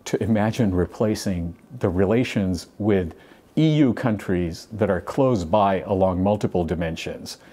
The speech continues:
with equivalent amounts of economic exchange with countries that are much farther away. To give you one example,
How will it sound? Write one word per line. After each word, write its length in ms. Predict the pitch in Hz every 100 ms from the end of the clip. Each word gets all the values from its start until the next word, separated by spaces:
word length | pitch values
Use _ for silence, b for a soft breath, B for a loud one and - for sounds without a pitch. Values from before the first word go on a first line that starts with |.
| B B -
with 180 | 107
equivalent 580 | 98 - 143 127 117 98
amounts 440 | 113 107 107 101 -
of 180 | 92 110 -
economic 540 | 120 120 101 95 92
exchange 640 | 85 - - 101 87 87 - B B
with 220 | - 101 -
countries 480 | 123 107 117 98
that 160 | 87 92
are 80 | 92
much 240 | 98 95
farther 400 | - 95 87 85
away. 380 | 85 87 87 - - B B B B B B
To 80 | -
give 200 | 120 143
you 120 | 120
one 240 | 98 135
example, 720 | 117 87 104 107 110 92 80